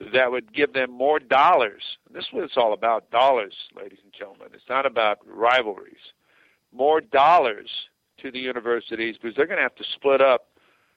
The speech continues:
what they currently have right now as far as Rose Bowl revenue among two other schools. So their, their contribution is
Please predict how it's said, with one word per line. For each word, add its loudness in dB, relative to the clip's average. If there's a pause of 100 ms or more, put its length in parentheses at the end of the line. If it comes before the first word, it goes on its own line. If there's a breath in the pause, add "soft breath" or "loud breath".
(200)
what 2
they 0
currently -6
have 0
right 0
now -4
as -6 (100)
far 2
as -6 (260)
Rose 2
Bowl 2
revenue 0 (680)
among -2 (220)
two -8
other 0 (160)
schools. -6 (840 soft breath)
So 4
their, 4
their -2
contribution -6
is -10